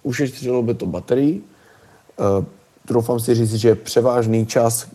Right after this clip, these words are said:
kdy člověk používá iPhone pracovně, tak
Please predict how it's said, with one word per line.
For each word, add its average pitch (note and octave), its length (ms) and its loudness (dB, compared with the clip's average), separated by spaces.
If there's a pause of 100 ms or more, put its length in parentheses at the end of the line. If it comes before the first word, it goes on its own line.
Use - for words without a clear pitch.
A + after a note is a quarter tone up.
kdy G2 360 0
člověk G2+ 320 -2
používá G2+ 540 2
iPhone G2+ 480 -2 (220)
pracovně, G2 560 -2 (440)
tak A2 280 0